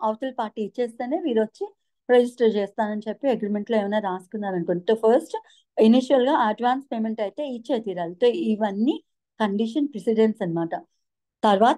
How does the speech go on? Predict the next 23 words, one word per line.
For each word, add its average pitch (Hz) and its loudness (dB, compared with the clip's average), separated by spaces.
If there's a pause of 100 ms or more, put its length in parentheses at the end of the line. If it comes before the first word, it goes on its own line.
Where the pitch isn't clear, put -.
(120)
పని 247 2
జరగడానికి 220 0 (120)
ముందు 247 -6
ఇన్సిడెంటల్ 226 -4
గా 247 -4
ఒక 247 -8
పని 220 -4
జరగాల్సి 196 -2
ఉంటే 208 -4
we 302 -6 (100)
call 190 -4
it 196 -8
as 392 -8 (420)
condition 202 -4
precedent. 165 -4 (360)
So 254 6 (180)
ఏదైనా 247 0 (180)
pleading 220 -2
లోను 185 -2
ఇలాంటి 220 -4 (120)
condition 233 -4
precedent 196 -4
కనుక 180 -2